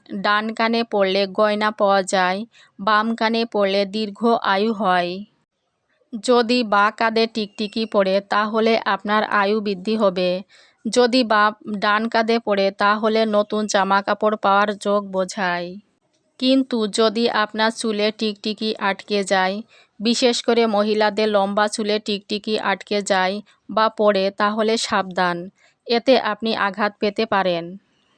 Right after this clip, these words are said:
এটি আপনার কাছে কিছু খারাপ খবর আসার লক্ষণও হতে পারে। তাই বন্ধুরা, আপনাকে অবশ্যই এখানে সতর্ক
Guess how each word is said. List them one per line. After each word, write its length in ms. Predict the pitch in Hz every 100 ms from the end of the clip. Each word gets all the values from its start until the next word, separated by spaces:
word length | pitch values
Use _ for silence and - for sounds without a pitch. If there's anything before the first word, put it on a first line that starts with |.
| _
এটি 280 | 254 240 262 247
আপনার 360 | 226 202 220 214
কাছে 420 | 226 202 - 202 196 202
কিছু 260 | 240 226 247
খারাপ 360 | 233 226 202 214 -
খবর 300 | 220 202 214
আসার 360 | 202 - 214 202
লক্ষণও 500 | 202 196 - 214 226
হতে 260 | 220 208
পারে। 320 | 202 190 185 175 180 _ - _ _
তাই 180 | 233 240
বন্ধুরা, 480 | 220 226 233 240 214 -
আপনাকে 440 | 202 202 214 208 202
অবশ্যই 480 | 190 202 214 - 214
এখানে 320 | 202 214 196 202
সতর্ক 460 | - 196 208 208